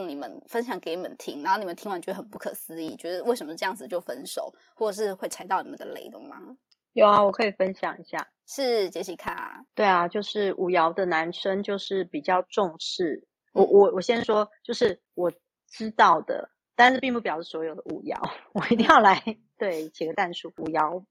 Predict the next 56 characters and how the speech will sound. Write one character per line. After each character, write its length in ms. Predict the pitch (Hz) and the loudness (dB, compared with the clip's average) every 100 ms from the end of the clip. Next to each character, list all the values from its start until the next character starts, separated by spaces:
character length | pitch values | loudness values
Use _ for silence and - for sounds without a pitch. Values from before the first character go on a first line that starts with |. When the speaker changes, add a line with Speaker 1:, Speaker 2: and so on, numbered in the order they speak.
| _ _ _ | _ _ _
Speaker 2:
针 180 | 247 240 | 0 4
对 140 | 254 | 4
女 220 | 208 170 | 2 -2
孩 320 | 147 160 147 156 | -8 -10 -10 -12
子， 240 | _ 156 | _ -8
她 80 | 185 | -4
们 120 | 185 | -4
比 140 | - 202 | -4 2
较 140 | 175 | 2
不 140 | 170 202 | 2 -2
喜 160 | - | -4
欢 280 | 151 160 160 | 2 2 2
就 140 | 165 165 | -2 -4
是 160 | 165 | -4
在 420 | 160 175 160 151 - | 4 6 6 2 0
人 260 | 180 175 | 2 4
群 240 | 185 190 170 | 4 2 4
中 180 | 196 | 4
没 100 | 180 | 4
有 140 | 175 175 | 2 2
给 180 | 165 - | 2 -2
五 180 | 160 156 | -4 0
爻 440 | 151 147 147 175 - _ _ _ _ | 4 6 4 -2 -12 _ _ _ _
面 280 | - 226 160 | 2 4 4
子， 220 | 143 - | -2 -16
Speaker 1:
嗯。 60 | - _ _ | -16 _ _
Speaker 2:
你 80 | 196 | -4
知 80 | 226 | 2
道， 100 | 214 | 2
直 160 | - 180 | 2 0
接 160 | 226 | 0
指 160 | 214 165 | 0 -6
出 180 | - 190 | -4 -4
说 240 | 208 202 | 0 0
：“哪 220 | 190 160 | 0 0
有， 160 | 202 233 | 2 0
你 140 | 175 160 | 0 -2
上 220 | 240 220 | -2 -2
次 120 | - | -6
不 140 | - | -8
是 140 | 165 170 | -10 -10
这 260 | - 180 | -2 -2
样。” 380 | 156 165 - 196 | 0 -4 -4 -6
类 160 | 196 202 | 0 2
似 140 | 190 | 2
像 280 | 175 180 160 | -2 -2 -2
这 120 | - | -4
样。 240 | 156 151 - _ _ | -4 -4 -10 _ _
Speaker 1:
嗯。 280 | 220 269 294 | -4 0 6
Speaker 2:
或 120 | 311 | 8
者 140 | 294 285 | 8 2
是 200 | 277 226 | -2 -4
女 160 | 190 | -4
孩 220 | 170 165 | -4 -4
子 120 | 185 180 | -4 -4
在， 380 | 208 185 165 | -2 0 -2